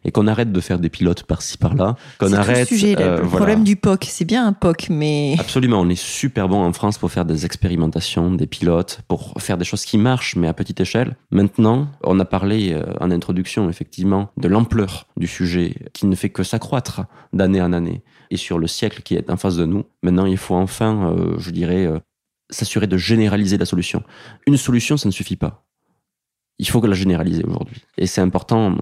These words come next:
Speaker 1: que toutes les parties de la société soient engagées derrière cet objectif-là.
Speaker 2: Est-ce que Each One recrute en deux mille vingt-trois ? Et si oui, sur quel métier ?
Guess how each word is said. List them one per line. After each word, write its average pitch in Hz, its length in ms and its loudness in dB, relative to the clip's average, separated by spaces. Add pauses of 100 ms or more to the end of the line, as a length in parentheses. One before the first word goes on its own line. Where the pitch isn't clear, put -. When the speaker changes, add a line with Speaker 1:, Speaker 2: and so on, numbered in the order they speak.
(160)
Speaker 1:
que 90 80 0
toutes - 360 -4
les 95 120 0
parties 107 460 -2
de 92 80 0
la 90 60 2
société 90 320 -4
soient - 180 -2
engagées 87 340 0
derrière 90 280 -2
cet - 160 -8
objectif-là. - 440 -8 (800)
Speaker 2:
Est-ce 226 160 -2
que 359 160 0
Each - 260 -2
One 240 160 2
recrute 180 380 0
en 165 100 2
deux 156 80 2
mille 175 200 4
vingt-trois ? 160 540 0
Et 170 60 0
si - 220 -2
oui, 247 100 2
sur 156 200 -4
quel 202 180 0
métier ? 139 400 0